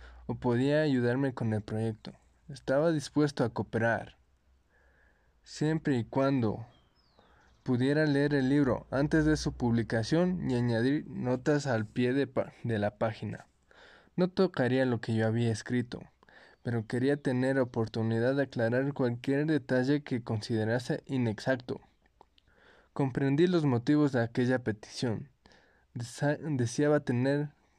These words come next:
cierto control sobre su biografía.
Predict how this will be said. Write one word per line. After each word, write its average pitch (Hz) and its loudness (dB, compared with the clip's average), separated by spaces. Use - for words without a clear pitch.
cierto 156 0
control 139 0
sobre 135 0
su 117 -4
biografía. 110 -2